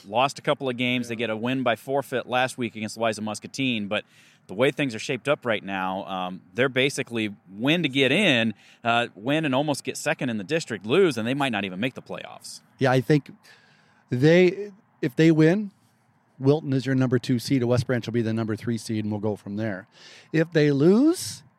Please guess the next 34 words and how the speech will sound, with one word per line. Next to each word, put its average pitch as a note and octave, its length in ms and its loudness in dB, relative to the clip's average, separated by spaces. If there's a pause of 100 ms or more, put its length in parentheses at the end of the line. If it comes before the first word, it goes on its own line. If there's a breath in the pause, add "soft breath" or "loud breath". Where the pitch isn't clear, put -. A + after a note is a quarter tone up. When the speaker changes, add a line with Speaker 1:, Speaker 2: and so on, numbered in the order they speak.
(840 soft breath)
Speaker 2:
they D3 360 0
are G#3+ 120 0
hoping F3+ 400 0
that C#3+ 400 0
Durant B2+ 680 2 (540)
can A#2+ 180 -2
keep C#3 240 2
it - 80 -8
close - 640 0 (120)
with, B2+ 460 -4
uh, A#2+ 360 -2 (460)
with B2 320 -2
Regina B2+ 420 0 (160)
on G#2 140 -8
Friday. G2+ 280 -8
If G2 80 -14
they A2+ 100 -8
can B2+ 140 -8
keep C3 200 -4
it A#2+ 80 -2
under, A#2 340 -4 (580 soft breath)
it B2 160 4 (160)
from A2+ 440 2
ten C3 200 -2
points B2 280 0
and A2 100 -4
down, C3 440 0 (480 soft breath)
even B2+ 220 2
if B2 100 -2
they A#2+ 100 0
lose E3 360 0
to B2 80 -2
West G#2 260 -4
Branch, G2 420 -8